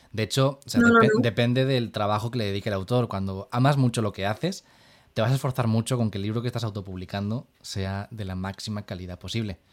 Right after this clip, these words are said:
Speaker 1: Precisamente porque es un escaparate, ¿no? Al final, para que una editorial más grande te pueda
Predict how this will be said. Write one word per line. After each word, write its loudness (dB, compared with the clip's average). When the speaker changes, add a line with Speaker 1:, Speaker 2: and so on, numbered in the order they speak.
Speaker 1:
Precisamente 2
porque -4
es -6
un 4
escaparate, -2
¿no? -4
Al -6
final, -4
para -6
que -8
una 0
editorial 0
más 0
grande -2
te -6
pueda -8